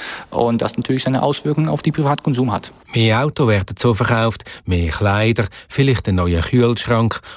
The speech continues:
Speaker 2: oder man gönnt sich auch im Restaurant wieder mehr. Das ist wichtig, weil der Privatkonsum die Wirtschaft am meisten antreibt. Und es ist gerade in den beiden nächsten Jahren besonders wichtig,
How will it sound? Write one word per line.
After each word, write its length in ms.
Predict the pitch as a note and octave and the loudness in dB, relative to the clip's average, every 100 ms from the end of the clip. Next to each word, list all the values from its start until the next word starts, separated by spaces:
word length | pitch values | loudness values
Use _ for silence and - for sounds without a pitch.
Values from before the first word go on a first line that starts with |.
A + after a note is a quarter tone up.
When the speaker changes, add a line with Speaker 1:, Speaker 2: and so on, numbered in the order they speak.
| - | 0
Speaker 2:
oder 260 | D3 D3 | 0 2
man 120 | D3+ | 0
gönnt 280 | B2 G#2 G2+ | 2 2 2
sich 160 | - G#2 | 0 0
auch 140 | G#2 | 2
im 140 | G#2 A#2+ | 2 2
Restaurant 580 | F#2 D#2+ - F2 F2 | 0 -2 -6 -2 -2
wieder 200 | G2+ G2 | 0 2
mehr. 280 | A#2 A2 F2 C#2+ _ - - - | 4 4 2 -4 _ -20 -18 -6
Das 180 | - C#3 | -2 2
ist 140 | E3+ | 2
wichtig, 440 | E3+ E3 - D3 G2+ | 4 2 0 -2 0
weil 120 | F2+ | -2
der 100 | F2 | -2
Privatkonsum 1120 | - G#2 C3 B2+ B2+ - A2+ G2 A#2 C3+ C3+ A#2 - - | -2 0 2 2 2 0 0 2 4 4 2 0 -6 -2
die 100 | B2 | 0
Wirtschaft 500 | A2 G2 A#2 A2 - | 0 0 0 2 2
am 140 | C#3+ | 2
meisten 500 | C#3 G#2+ G2+ - G2+ | 2 2 0 -2 0
antreibt. 640 | F#2 F2+ - G#2+ F#2+ - - - - - | 0 0 0 0 0 -4 -16 -18 -18 -14
Und 200 | - G#2+ | -2 0
es 140 | F2+ E2+ | 0 -2
ist 100 | F2+ | -2
gerade 240 | - A#2 | 0 0
in 60 | G2+ | 0
den 100 | F2+ | 0
beiden 300 | G2 F#2 G#2+ | 0 0 2
nächsten 400 | A#2+ B2 - A#2+ | 0 0 0 2
Jahren 200 | A2 G2 | 2 0
besonders 480 | - C3 C#3 D#3+ A#2+ | 0 2 2 0 0
wichtig, 420 | C#3 A#2 - A#2 | 2 0 0 -2